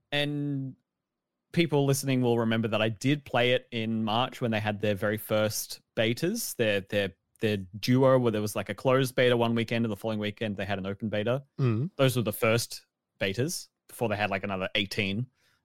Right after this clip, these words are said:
Speaker 1: after that in the intervening weeks and months. Um, and I didn't really love it back then.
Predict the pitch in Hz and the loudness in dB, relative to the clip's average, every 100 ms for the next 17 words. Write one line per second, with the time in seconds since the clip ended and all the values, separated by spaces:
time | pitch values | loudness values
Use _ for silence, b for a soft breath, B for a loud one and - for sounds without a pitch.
0 | - 101 104 95 123 - 113 101 101 95 | -6 -4 -2 -2 -2 -4 -4 -2 -4 -2
1 | 104 98 98 101 101 110 98 92 151 - | -2 -2 -2 -2 -4 -4 -4 -4 -6 -8
2 | _ _ _ _ _ _ 113 113 113 110 | _ _ _ _ _ _ 0 2 2 0
3 | - _ _ _ _ _ _ - 151 165 | -4 _ _ _ _ _ _ -4 0 2
4 | 254 202 180 185 135 127 151 202 240 240 | 2 4 6 6 6 6 6 8 6 4
5 | _ _ _ _ - 185 - 185 208 226 | _ _ _ _ 0 0 0 -6 -4 -4
6 | 254 | -6